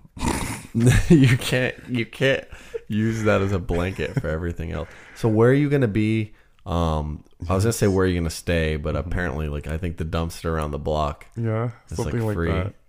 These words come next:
Speaker 2: We have
Speaker 1: I, um,
Speaker 2: reservations outside.
Speaker 1: <laughs>
Speaker 2: We'll sleep
Speaker 1: I am,
Speaker 2: out there.
Speaker 1: I'll be in Mexico City, and I'm, I'm really looking forward to, um, a change of scenery, of course. Um, I'll stay somewhere. I haven't decided where just yet, but I'm going for a concert,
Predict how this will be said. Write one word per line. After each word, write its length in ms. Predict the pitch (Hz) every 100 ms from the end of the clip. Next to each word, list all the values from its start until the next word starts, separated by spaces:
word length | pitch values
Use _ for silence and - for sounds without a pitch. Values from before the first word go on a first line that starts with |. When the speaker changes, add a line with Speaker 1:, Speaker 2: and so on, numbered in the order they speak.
| _ _ _ - -
Speaker 2:
We 100 | 120
have 80 | 185
Speaker 1:
I, 20 |
um, 40 | 160
Speaker 2:
reservations 580 | 135 - 151 95 104
outside. 480 | 104 110 120 117 95 - - - - -
Speaker 1:
<laughs> 180 | - -
Speaker 2:
We'll 500 | 156 - _ - 110
sleep 220 | - 98
Speaker 1:
I 60 | 107
am, 100 | 104
Speaker 2:
out 80 | -
there. 100 | 101
Speaker 1:
I'll 120 | 117
be 140 | 127
in 100 | 123
Mexico 380 | 110 110 110 113
City, 320 | 101 92 90
and 80 | 85
I'm, 180 | 87 - -
I'm 200 | 90 90
really 380 | 98 98 92 -
looking 320 | 92 92 87 90
forward 380 | - 85 82
to, 380 | - 85 82 82 - _ _ _ _ 87
um, 300 | 85 82 82
a 60 |
change 240 | - 87 85
of 60 |
scenery, 360 | - 85 82 80
of 160 | -
course. 480 | - 82 82 82 - _ _ _ _ -
Um, 340 | 85 80 80 -
I'll 140 | 98
stay 260 | - 113 113
somewhere. 420 | - 95 85 87
I 40 |
haven't 260 | 90 87 -
decided 400 | 92 - 85 87
where 380 | 78 85 82 82
just 280 | 82 - -
yet, 220 | 87 -
but 100 | 82
I'm 100 | 82
going 180 | 87 90
for 160 | - 80
a 40 |
concert, 580 | - 82 80 - 78